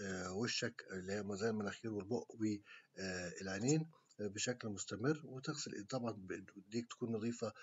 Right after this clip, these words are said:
وتحاول تبعد عن أي أماكن ممكن يكون فيها، آه، ناس مرضى،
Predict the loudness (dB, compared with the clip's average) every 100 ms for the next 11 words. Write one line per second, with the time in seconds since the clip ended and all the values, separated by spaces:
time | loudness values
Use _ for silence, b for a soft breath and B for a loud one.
0 | B -8 0 2 4 4 4 2 0 0
1 | 0 0 0 0 2 -2 -2 B B -2
2 | 0 0 -2 -2 -2 0 0 0 2 -2
3 | -4 B _ -2 0 2 4 4 4 2
4 | -4 -2 2 2 2 0